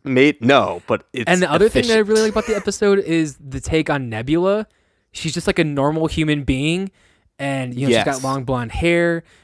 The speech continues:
Speaker 2: and she's got this, like, cute nickname for T'Challa, and maybe there's a little romance, you know, going on between them. I don't know. Uh, but the, just the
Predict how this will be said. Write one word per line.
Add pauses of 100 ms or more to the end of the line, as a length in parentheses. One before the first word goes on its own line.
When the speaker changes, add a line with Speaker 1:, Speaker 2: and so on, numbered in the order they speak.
(120)
Speaker 2:
and
she's
got
this,
like,
cute
nickname
for
T'Challa, (260)
and
maybe
there's
a
little
romance, (260)
you
know,
going
on
between
them. (220)
I
don't
know. (500)
Uh,
but
the,
just
the